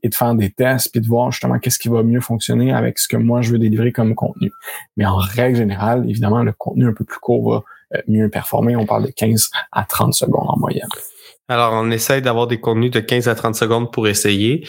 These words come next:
Speaker 2: Par la suite, on peut faire des tests sur du contenu un peu plus long ou si on a des choses très pertinentes à expliquer qui prennent plus de temps, on peut se le permettre. Mais essayer de le faire entre quinze et trente secondes, c'est, c'est un bon, un bon point de départ.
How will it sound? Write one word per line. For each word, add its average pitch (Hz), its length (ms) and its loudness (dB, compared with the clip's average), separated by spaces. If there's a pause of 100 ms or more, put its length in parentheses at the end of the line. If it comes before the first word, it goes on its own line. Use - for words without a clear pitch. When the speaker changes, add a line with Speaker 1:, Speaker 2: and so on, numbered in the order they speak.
(380)
Speaker 2:
Par 113 100 2
la 107 80 2
suite, 131 240 -4
on 120 60 2
peut 113 100 -2
faire 113 220 0
des 110 200 0
tests 127 280 0
sur 123 120 0
du 110 140 -8
contenu 117 300 2
un 117 40 2
peu 113 200 -2
plus 123 160 -2
long 120 240 2
ou - 20 0
si 123 140 -2
on 113 80 2
a 113 40 2
des 107 160 0
choses 117 300 2
très - 140 -2
pertinentes 113 420 0
à - 20 2
expliquer 120 380 -2
qui - 260 -8
prennent 107 280 0
plus 113 220 0
de 117 40 2
temps, 135 400 0
on 120 140 -2
peut 120 100 0
se 113 140 2
le 107 80 -4
permettre. 110 460 0 (360)
Mais 117 220 2
essayer 120 200 -2
de 117 60 2
le 107 60 -2
faire 107 220 0
entre 101 200 0
quinze 107 240 0
et 95 60 -6
trente 101 200 0
secondes, 107 420 0
c'est, 104 440 0
c'est - 180 -2
un 104 80 -2
bon, 104 440 0
un 107 100 0
bon 104 220 0
point 104 160 0
de 95 60 0
départ. - 440 -2